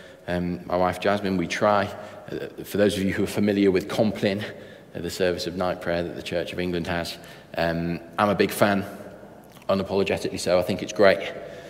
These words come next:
Um, and within that service, there's literally, like, a, a verse or two of scripture each time. And, um, when,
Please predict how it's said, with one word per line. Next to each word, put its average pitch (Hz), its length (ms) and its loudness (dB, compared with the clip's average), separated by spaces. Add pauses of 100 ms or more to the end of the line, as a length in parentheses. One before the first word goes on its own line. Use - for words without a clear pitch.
(280)
Um, 85 440 0 (160)
and 95 120 2
within 101 400 6
that 90 200 2
service, 98 580 6
there's 87 200 2
literally, 87 400 2
like, 82 260 -2
a, - 280 0
a 87 60 4
verse 98 540 4
or 82 140 0
two 82 240 -4
of 78 80 -4
scripture 82 540 -4
each 76 180 -8
time. 80 300 -6 (1000)
And, 80 400 -2
um, 80 460 -4 (360)
when, 80 420 -2